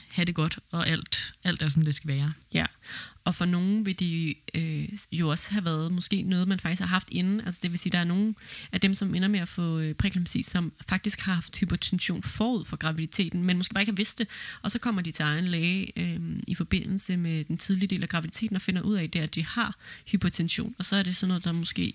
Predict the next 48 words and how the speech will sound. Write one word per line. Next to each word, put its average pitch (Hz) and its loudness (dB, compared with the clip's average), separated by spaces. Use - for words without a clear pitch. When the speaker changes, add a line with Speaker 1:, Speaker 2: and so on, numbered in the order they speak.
Speaker 2:
i - 0
løbet 165 0
af 160 -2
graviditeten 165 -4
så 160 -2
udvikler 175 -2
sig 143 -2
til 131 -2
svangerskabsforgiftning. - -6
Speaker 1:
Ja, 160 0
fordi 165 -2
man 147 2
bliver 151 0
jo 151 2
lige 202 6
pludselig 165 2
tjekket 165 2
helt 175 2
vildt 160 2
meget, - 0
når 165 6
man 151 6
er 147 4
gravid, 151 0
og 214 4
så 202 6
Speaker 2:
Ja. - 6
Speaker 1:
har 156 4
mange 160 4
kontroller, 170 0
og 160 2
det 170 0
er 180 0
jo 170 2
ikke 165 2
alle, 165 2
der 185 0
sådan 180 2
er 165 2
i 160 0
kontakt - 2
med 185 2
deres 165 2
blodtryk, 180 0
inden, 175 4
Speaker 2:
<laughs> - 6
Nej. 160 4
Speaker 1:
øh, 165 2